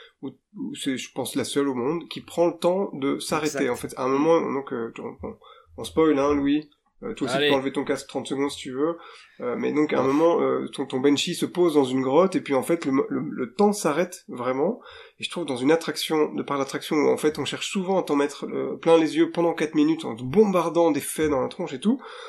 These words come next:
Speaker 1: En fait, là, le truc s'arrête complètement pour juste te laisser kiffer, euh,
Speaker 4: Le
Speaker 1: tout ce qu'il y a.
Speaker 4: contemplatif
Speaker 1: Ouais,
Speaker 4: pendant trente
Speaker 1: ouais, ouais.
Speaker 4: secondes, euh.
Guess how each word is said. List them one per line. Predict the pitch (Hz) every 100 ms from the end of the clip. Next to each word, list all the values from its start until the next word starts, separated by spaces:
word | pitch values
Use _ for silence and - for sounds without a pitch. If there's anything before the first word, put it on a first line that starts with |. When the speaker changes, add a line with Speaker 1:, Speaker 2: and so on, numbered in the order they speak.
| -
Speaker 1:
En | 131
fait, | 196 151
là, | 165
le | - 147
truc | 202
s'arrête | - - 143 214 -
complètement | - 254 175 - 147 202 349 _ _ _ _
pour | - 131
juste | 214 - _
te | 143
laisser | 147 202 196
kiffer, | 196 - 202 214 220 226
euh, | 165 139
Speaker 4:
Le | 139 240
Speaker 1:
tout | 220
ce |
qu'il | 247 202
y |
a. | 196
Speaker 4:
contemplatif | 151 -
Speaker 1:
Ouais, | 160
Speaker 4:
pendant | 160 160
trente | 135
Speaker 1:
ouais, | 151 165
ouais. | 165 185
Speaker 4:
secondes, | 277 262
euh. | 107 -